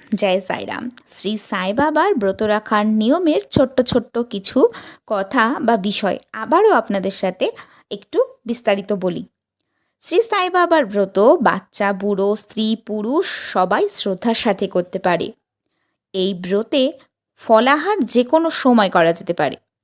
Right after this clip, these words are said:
তারপর ব্রত সম্পন্ন হলে বা আপনার পুজো করা হয়ে গেলে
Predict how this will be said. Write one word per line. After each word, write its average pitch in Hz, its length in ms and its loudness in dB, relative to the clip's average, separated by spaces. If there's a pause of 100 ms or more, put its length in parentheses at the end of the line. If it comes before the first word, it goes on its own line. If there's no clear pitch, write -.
(580)
তারপর 180 540 0 (100)
ব্রত 214 460 2 (460)
সম্পন্ন 247 600 0
হলে 226 420 0
বা 214 340 2
আপনার 175 300 -2
পুজো 202 300 -2
করা 196 300 2
হয়ে 262 380 4
গেলে 214 340 2